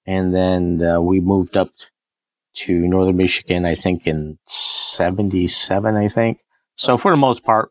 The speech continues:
most of my, uh, childhood and, uh, of course, my adulthood.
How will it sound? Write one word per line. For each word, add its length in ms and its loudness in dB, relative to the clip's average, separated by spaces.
most 300 -2
of 60 -2
my, 360 2
uh, 220 0
childhood 540 -2
and, 300 -2
uh, 200 -2
of 120 -6
course, 280 -4
my 80 -2
adulthood. 580 -4